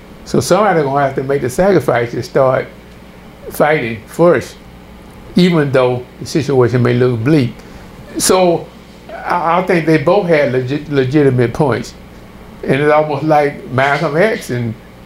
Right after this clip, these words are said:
and Martin Luther King. They both had legitimate points. Uh, peaceful coexistence is one thing,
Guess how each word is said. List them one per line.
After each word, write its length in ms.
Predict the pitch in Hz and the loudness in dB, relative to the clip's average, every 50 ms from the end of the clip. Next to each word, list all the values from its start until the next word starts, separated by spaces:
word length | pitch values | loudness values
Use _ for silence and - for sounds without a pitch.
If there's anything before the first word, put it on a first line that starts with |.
| - - - - | -20 -16 -10 -6
and 240 | 453 - 165 156 151 | -2 0 0 2 2
Martin 280 | 139 135 135 127 135 165 | 2 2 2 2 2 0
Luther 180 | 156 160 170 | 0 0 0
King. 400 | 170 - 226 254 240 175 127 113 | 0 2 2 2 2 0 0 2
They 100 | 127 156 | 2 2
both 280 | 165 156 185 247 311 262 | 4 4 2 0 0 0
had 180 | 214 165 156 139 | -2 -2 -2 -2
legitimate 500 | 143 139 143 156 156 143 135 135 131 127 | -4 -2 -2 -2 -2 -2 -4 -6 -6 -4
points. 360 | - 156 135 117 101 - - - - - - - - - - - - - - - - - - - - - - - - - - | -2 -2 -2 -2 -4 -6 -10 -14 -20 -20 -20 -20 -20 -20 -20 -20 -20 -20 -20 -20 -20 -20 -20 -20 -20 -20 -20 -20 -18 -10 -4
Uh, 480 | - 147 143 143 139 127 117 120 123 - - - - - - - - | -2 0 2 2 2 2 0 -2 -6 -10 -16 -20 -20 -20 -20 -18 -4
peaceful 400 | - 190 196 175 190 - - 151 | 0 0 2 2 0 0 -2 0
coexistence 680 | - - 180 185 175 165 143 160 185 196 196 202 180 165 | 2 2 4 4 4 4 2 2 0 0 0 -2 -2 0
is 60 | 160 | 0
one 260 | 165 185 226 269 262 | 0 0 0 0 0
thing, 400 | 196 151 135 123 120 123 131 127 | -2 -2 -2 -2 -2 -4 -6 -6